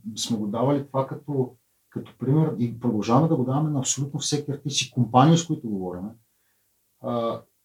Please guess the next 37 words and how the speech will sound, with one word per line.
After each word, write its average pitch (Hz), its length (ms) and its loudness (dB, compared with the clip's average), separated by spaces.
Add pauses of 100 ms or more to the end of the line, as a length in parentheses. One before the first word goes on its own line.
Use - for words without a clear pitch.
че 123 460 4
няма 131 320 6
значение 170 400 4
на 156 160 6
The 135 60 4
Weeknd, 156 340 4
примерно, 151 420 2
първоначалния 127 840 2
му 123 120 2
стил 113 320 -4
какъв - 320 -10
е 101 40 -8
бил, 98 380 -2 (200)
след 147 280 6
това 135 180 0
какъв - 280 -4
е - 40 -6
станал, 107 360 -2
какъв - 260 -8
ще - 200 -4
стане, 120 480 2 (560)
но 120 220 2
когато, 139 680 2 (400)
а, 120 280 -2 (280)
аз 151 220 6
ти 123 100 -6
кажа 127 240 2
The 101 120 -2
Weeknd, 127 480 2 (1040)
няма 123 400 6
смисъл 147 400 2
да 127 120 -4 (320)
ти 160 100 6
знаеш 135 380 8
какво 123 240 -4
ще 202 200 -2
чуеш. - 460 -4